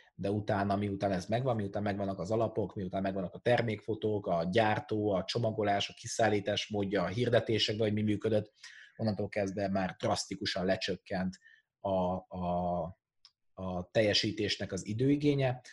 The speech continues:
és akár nevezhetjük nyolcvan százalékban passzívnak is ezt a, ezeket a vállalkozásokat. A, a maradék húsz százalékot pedig jellemzően át lehet adni valakinek. Tehát fel lehet venni egy embert, hogy: „Figyelj, négy we-, de we-,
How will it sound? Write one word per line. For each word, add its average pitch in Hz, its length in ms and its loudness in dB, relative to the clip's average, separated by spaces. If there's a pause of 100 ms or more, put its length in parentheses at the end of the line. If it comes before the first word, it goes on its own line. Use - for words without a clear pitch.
(240)
és - 140 0
akár 101 280 2
nevezhetjük - 1040 -2 (880)
nyolcvan 101 480 -2
százalékban 92 840 0
passzívnak 95 640 -2
is 98 160 -2
ezt 92 300 -2
a, 90 360 -2 (160)
ezeket 95 340 -6
a 98 40 0
vállalkozásokat. 92 1000 0 (340)
A, 123 120 -4 (220)
a 117 280 -2
maradék 139 360 6
húsz 135 160 0
százalékot 117 500 4
pedig 110 200 0
jellemzően 104 380 4
át 104 200 2
lehet 98 240 2
adni 95 220 2
valakinek. 90 720 -2 (300)
Tehát 95 220 0
fel 117 180 8
lehet 107 180 6
venni 107 180 2
egy 95 160 0
embert, 117 380 4
hogy: 101 200 2 (260)
„Figyelj, 107 240 2
négy 113 340 4
we-, 110 240 2
de 110 120 4
we-, 117 260 4